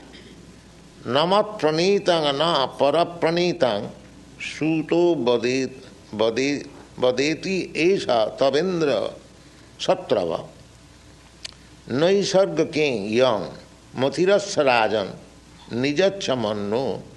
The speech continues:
कददास्म मान। They said, "My dear king, uh, don't think we have taught him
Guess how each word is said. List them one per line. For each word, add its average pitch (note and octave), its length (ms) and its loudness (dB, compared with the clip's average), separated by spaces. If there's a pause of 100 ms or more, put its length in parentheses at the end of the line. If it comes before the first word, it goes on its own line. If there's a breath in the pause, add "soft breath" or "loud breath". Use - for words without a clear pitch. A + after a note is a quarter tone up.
(840)
कददास्म A#2+ 760 2
मान। G2+ 580 0 (3250 loud breath)
They E3 180 4
said, C3+ 500 0 (1300 loud breath)
"My C3+ 160 2
dear C#3+ 180 2
king, A#2 500 -2 (460)
uh, F2 340 -2 (880 loud breath)
don't F#3+ 360 2
think C3+ 280 0
we F3 100 4
have E3+ 240 0
taught F3+ 320 2
him C3 240 -6